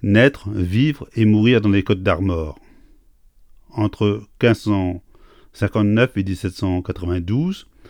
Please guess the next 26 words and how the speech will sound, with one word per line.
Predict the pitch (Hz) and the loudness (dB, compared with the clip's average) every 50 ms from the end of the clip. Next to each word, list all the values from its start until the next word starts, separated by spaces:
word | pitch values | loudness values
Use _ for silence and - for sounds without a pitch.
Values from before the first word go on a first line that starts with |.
| - - - - - - - - _ _ _ _ _ _ _ | -20 -20 -20 -20 -20 -20 -20 -20 _ _ _ _ _ _ _
ce | - - 131 | -8 -2 0
livre | 123 135 170 160 131 104 113 | 2 4 4 2 2 2 4
est | 110 | 4
le | 110 110 | 4 4
fruit | 101 - - 139 135 | 0 0 2 2 2
de | - | 4
ses | - 113 101 | 4 0 0
recherches | 90 92 - - 110 117 - - - - - - _ _ _ _ _ _ _ _ - _ _ _ - _ _ _ _ - | 0 0 -2 -2 -2 -2 -2 -4 -10 -20 -20 -20 _ _ _ _ _ _ _ _ -20 _ _ _ -20 _ _ _ _ -2
aux | 110 104 101 | 0 2 2
archives | 101 104 - - 135 131 117 | 2 0 0 0 0 0 2
départementales, | 101 107 104 - 101 - - 104 98 95 95 - 120 107 113 113 101 95 | 2 0 0 0 -2 -2 0 0 0 0 0 0 0 2 2 2 0 0
euh, | 95 90 90 85 - - - - - | 0 -2 -2 -4 -6 -12 -20 -14 -8
des | 107 101 90 | -6 -4 -2
Côtes | 104 98 87 | -2 -4 -4
d'Armor, | 87 82 82 87 90 92 98 117 147 190 _ _ - - _ - - - - | -4 -6 -4 -4 -2 -2 -2 -2 -4 -6 _ _ -20 -20 _ -20 -12 -2 0
où | 117 | 2
il | 101 107 | 4 4
a | 98 | 2
pu | - - 120 131 139 135 127 120 110 101 | 0 0 -4 -2 -2 0 -2 -2 -4 -4
décortiquer | 98 107 131 - - 123 - - 120 101 - 107 95 117 139 - _ _ - - - - _ - | 0 0 0 0 0 -2 -2 -4 -14 -10 -4 -2 -2 -2 -2 -6 _ _ -20 -20 -20 -20 _ -2
les | 98 107 107 | 2 2 4
registres | 95 107 104 95 120 127 - - 123 | 4 2 2 0 0 -4 -2 -4 -4
paroissiaux | - - 104 95 98 98 92 - 117 101 | 0 0 0 2 2 0 0 0 -2 -2
de | 101 | -2
cette | - - 95 - | -4 -8 -6 -6
époque. | 98 - - - - - - | -6 -6 -6 -10 -14 -14 -20